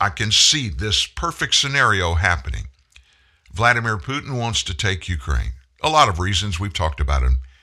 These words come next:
here. He wants to take Ukraine. Word gets out. We know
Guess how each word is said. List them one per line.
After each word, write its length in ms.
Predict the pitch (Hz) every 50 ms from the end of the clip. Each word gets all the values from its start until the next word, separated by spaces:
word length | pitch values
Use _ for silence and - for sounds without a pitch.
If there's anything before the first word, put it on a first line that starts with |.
| _ _ _ _
here. 400 | - - 80 69 71 - 120 - _ _ _ _ _ _ _ _ _ _ _ _ _ _
He 140 | - 131
wants 280 | 131 120 113 110 104 -
to 120 | - - 101
take 380 | - - 92 80 76 67 -
Ukraine. 560 | 113 - - - - 180 185 180 117 85 80 82
Word 320 | 110 147 143 123 95 80
gets 320 | 85 85 73 69 - -
out. 220 | 76 64 - - - - _ _ _ _ _ _ _ _ _ _ _ _ _ _ _ _ _ _ _ _ _ _ _ _ _ _
We 180 | - 120 151 165
know 640 | 151 131 147 185 156 98 87 95 107 123 120 -